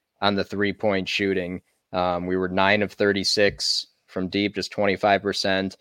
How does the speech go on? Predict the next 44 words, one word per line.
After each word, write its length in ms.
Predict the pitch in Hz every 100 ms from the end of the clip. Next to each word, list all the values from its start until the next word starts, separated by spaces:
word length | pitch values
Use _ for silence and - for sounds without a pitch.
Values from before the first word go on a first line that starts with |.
| _ _ -
And 80 |
it 20 | 95
was 100 | 87
clear 320 | - 107 101
that 140 | 95
Shannon 420 | - 104 98 101
was 140 | 98 90
getting 220 | 107 101
really 260 | 101 101 95
frustrated 680 | 110 101 - 110 107 101
too. 200 | - 104
He 140 | 104 104
was 160 | 104
only 160 | 101 98
one 260 | 87 92 95
of 100 | 90
six 340 | - 95 -
from 260 | - 117 107
deep. 300 | 117 131 _ _ _ _ _ 104
And 80 |
the 60 | 107
thing 180 | - 131
about 240 | 123 117
Shannon 380 | - 120 123 113
so 200 | - 113
far 240 | 131 117
this 220 | 107 101 -
year 460 | 147 160 117 107 _ _ -
is 180 | 107 98 - -
obviously 500 | 123 135 120 123 107
teams 340 | - 120 107
are 80 | 104
collapsing 640 | - 107 98 98 - 101
on 140 | 90
him. 140 | 90 92
You 100 | 90
don't 260 | 101 101
wanna 200 | 92 98
let 180 | 98 95
him 140 | 92 92
get 200 | 92 -
to 100 | 95
the 140 | 92
rim. 320 | 90 92 85